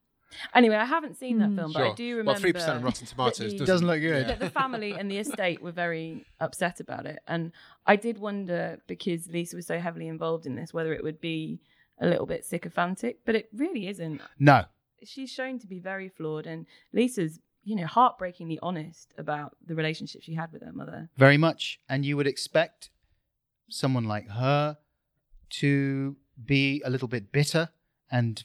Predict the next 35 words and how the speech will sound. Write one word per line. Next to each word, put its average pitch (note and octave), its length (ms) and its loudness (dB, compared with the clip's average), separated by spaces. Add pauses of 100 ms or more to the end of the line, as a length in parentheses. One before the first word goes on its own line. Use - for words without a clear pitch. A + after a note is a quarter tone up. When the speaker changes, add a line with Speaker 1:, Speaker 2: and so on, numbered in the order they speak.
(140)
Speaker 4:
certainly C3+ 360 0
conflicted, B2+ 640 -4
at A2+ 120 -6
least, D3 420 0
Speaker 1:
Yeah. C4 300 -2
Speaker 3:
Mm. G#2+ 140 -8 (200)
Speaker 4:
about B2 320 4
her A2+ 100 -2
mother C#3 320 2
and B2 100 -2
her B2 60 -2
mother's A#2+ 340 -2
legacy C#3 380 0
and B2+ 100 0
the B2 60 0
way B2 180 2
that A#2 160 -2
her A#2 220 0
mother A#2+ 340 0
is A2 160 -2
lionized C3 560 2
in A#2+ 80 -6
certain C3 320 0
Speaker 1:
Yeah. B2 300 0
Speaker 4:
circles B2 360 -6 (460)
after A#2+ 280 2
sh-, - 200 -6
after B2 580 0 (120)
having A#2+ 380 -4
a A2 40 -2
childhood A#2+ 500 0
that - 100 -14
must B2 240 -2
have - 80 -20
been G#2 320 -2